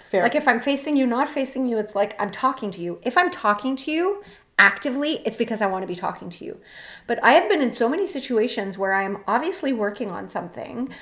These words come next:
Speaker 2: You come over, you're trying to get me into conversation. I keep giving you closed answers, keep focusing on my work. And to the point where I then have to say, "I'm sorry, I really need to focus on this."
Speaker 1: Yeah.
Speaker 2: Like, and on the dating apps,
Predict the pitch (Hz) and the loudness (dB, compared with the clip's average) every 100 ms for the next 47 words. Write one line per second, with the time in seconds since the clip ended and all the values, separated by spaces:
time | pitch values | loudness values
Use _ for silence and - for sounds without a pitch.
0 | - 208 214 349 359 311 208 208 180 185 | -14 0 2 2 2 2 2 0 -2 -4
1 | 190 - 226 294 320 254 214 220 220 - | -4 0 2 2 2 2 2 -4 -4 -6
2 | 202 196 196 185 185 180 175 - 202 - | -4 -4 -4 -8 -6 -6 -6 -6 -8 -4
3 | 277 285 269 269 254 247 233 - - - | -4 0 0 2 2 2 2 -4 -18 -12
4 | - - 190 254 311 - - 247 302 381 | -10 0 4 4 4 -2 -2 0 0 0
5 | - - - - 254 - - - - 285 | -2 -4 -4 -4 -4 -6 -8 -10 -4 -4
6 | 294 - - 240 247 254 269 247 208 202 | -4 -8 2 2 2 -2 0 0 0 0
7 | 180 185 302 233 - - - - - - | 0 2 4 2 0 -6 -14 -18 -20 -20
8 | - - - - 247 247 269 277 320 262 | -20 -20 -12 0 2 4 2 4 4 6
9 | 262 247 262 262 262 240 - 240 233 247 | 8 8 6 4 2 0 4 2 2 0
10 | 254 294 294 269 226 233 302 392 320 311 | 2 4 4 4 2 0 0 0 -2 -4
11 | - 226 226 214 - 165 - - - - | -4 -4 -4 -6 -4 -6 -8 -8 -6 -2
12 | 190 170 - - 262 262 - - _ _ | 0 -2 -2 6 8 8 2 -18 _ _
13 | _ - 233 233 - 240 233 208 208 233 | _ 0 2 4 2 2 2 2 2 2
14 | 254 302 302 - | 2 2 0 -8